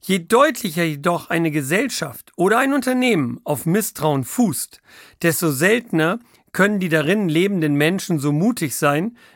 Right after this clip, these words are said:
neue Wege einzuschlagen. Denn das geht am besten, wenn man vertraut.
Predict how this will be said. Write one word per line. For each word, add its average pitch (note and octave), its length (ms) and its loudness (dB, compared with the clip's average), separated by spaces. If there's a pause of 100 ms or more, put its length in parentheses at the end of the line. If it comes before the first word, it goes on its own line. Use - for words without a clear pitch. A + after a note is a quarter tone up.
neue D#3+ 420 4
Wege D#3+ 300 0
einzuschlagen. B2 840 -4 (720)
Denn E3 180 2
das G#3 340 0
geht F#3 240 0
am C#3+ 220 -4
besten, F#3+ 720 -2 (200)
wenn A#2+ 180 -4
man A#2 180 -4
vertraut. - 760 -4